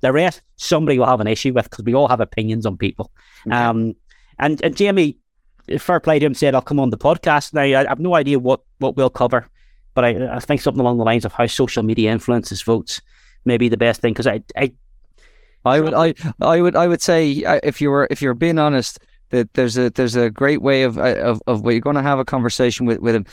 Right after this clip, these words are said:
Speaker 2: You will have to, you know, brush up on what you're gonna, what you're gonna talk about, because someone like, and again, same as if you were, like, we've, I remember, Martin, we were talking about, talking to Gerry Adams, and at the time, I remember saying to you, "I'm just,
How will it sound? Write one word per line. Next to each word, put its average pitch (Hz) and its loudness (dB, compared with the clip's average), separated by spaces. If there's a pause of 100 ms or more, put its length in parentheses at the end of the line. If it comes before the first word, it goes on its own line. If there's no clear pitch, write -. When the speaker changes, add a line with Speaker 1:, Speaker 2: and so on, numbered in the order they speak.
(240)
Speaker 2:
You 131 2
will 139 2
have 123 -2
to, 117 0
you 156 2
know, 110 0
brush 123 -2
up 139 -2
on 117 2
what 113 -2
you're 127 -2
gonna, 113 0
what 120 -2
you're 120 -2
gonna 117 0
talk 120 0
about, 110 -4
because 113 -4
someone 170 0
like, 151 0
and 180 2
again, 247 0 (160)
same 226 2
as 196 0
if 202 0
you 190 2
were, 175 0 (160)
like, 180 -4 (380)
we've, 226 2 (180)
I 233 2
remember, 202 2
Martin, 143 0
we 147 -4
were 139 0
talking 135 -2
about, 120 -2
talking 139 -2
to 120 -4
Gerry 131 2
Adams, 127 0
and 139 -6
at 135 -6
the 143 -12
time, 214 0 (220)
I 147 0
remember 175 0
saying 151 0
to - -2
you, 135 2 (1120)
"I'm 175 -4
just, 233 -4